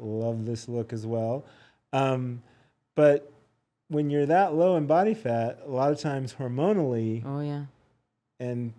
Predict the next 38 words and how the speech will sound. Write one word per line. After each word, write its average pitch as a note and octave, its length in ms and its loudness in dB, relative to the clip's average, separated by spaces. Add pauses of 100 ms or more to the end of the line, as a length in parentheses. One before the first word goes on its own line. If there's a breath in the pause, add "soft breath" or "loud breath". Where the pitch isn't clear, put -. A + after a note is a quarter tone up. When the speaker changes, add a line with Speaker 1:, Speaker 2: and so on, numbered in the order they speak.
(120)
Speaker 1:
things C#3 280 -2
can C3+ 140 -2
happen. C3+ 520 0
Like, A#2 340 -6 (440)
do B2+ 120 -4
you B2 120 -2
feel C3 760 0 (440 soft breath)
good? E3 380 4
Do D3+ 60 0
you A#2 80 2
sleep D#3 440 0
well? F3+ 420 6
I B2 80 0
mean, A#2+ 260 -2
is A#2+ 180 -4
it, A#2+ 160 -4 (140)
is A#2+ 200 -6
it A2+ 180 -4
Speaker 2:
Yeah, A#3 360 4
right A#3+ 160 2
now C#4 120 2
I A4+ 140 2
do B3 180 2
feel C#4+ 200 2
really G#3+ 260 2
good. F3+ 300 4
I F#3 60 4
Speaker 1:
Okay. G#3 100 0
Speaker 2:
have, D4 300 2
I G3+ 140 2
have A#3+ 260 0
food, A3 480 2
I G#3 120 4
have G3+ 180 -2
carbs, G3 680 4
Speaker 1:
Okay. C3 160 0
Speaker 2:
you G3+ 80 2
know. F#3 400 2